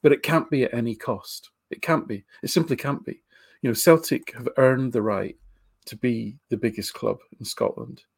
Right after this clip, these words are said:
You know, they've, they've, they've spent, you know, best part of twenty-eight,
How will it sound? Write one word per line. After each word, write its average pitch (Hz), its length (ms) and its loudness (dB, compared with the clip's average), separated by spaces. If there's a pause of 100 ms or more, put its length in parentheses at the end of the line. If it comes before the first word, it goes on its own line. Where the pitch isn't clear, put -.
(380)
You 127 80 0
know, 107 120 0
they've, 110 180 -2
they've, 117 380 -6
they've 117 120 -10
spent, - 420 -2 (540)
you 131 80 -4
know, 120 220 -4 (240)
best - 280 -2
part 123 220 4
of - 140 -6 (260)
twenty-eight, 117 500 -2